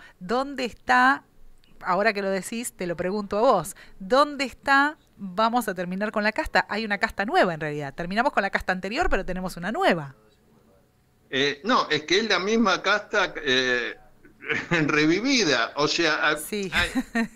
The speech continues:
Speaker 1: <laughs> sí, claro.
Speaker 2: Baglini, digamos, hubo un político en la Argentina brillante,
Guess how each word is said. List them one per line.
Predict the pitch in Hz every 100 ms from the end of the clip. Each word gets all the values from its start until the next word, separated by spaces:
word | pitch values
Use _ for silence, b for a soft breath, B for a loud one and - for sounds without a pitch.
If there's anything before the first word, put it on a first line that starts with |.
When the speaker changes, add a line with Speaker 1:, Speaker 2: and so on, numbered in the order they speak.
| 196
Speaker 1:
<laughs> |
sí, | - 180 160 -
claro. | - 151
Speaker 2:
Baglini, | 175 196 233 226 196 151 143 151 156 -
digamos, | 131 139 135 135 131 -
hubo | 190 185
un | 160
político | 131 135 160 160 151 131
en | 117
la | 113
Argentina | 110 113 110 143 156 123
brillante, | 107 110 110 135 104 90 90 - 131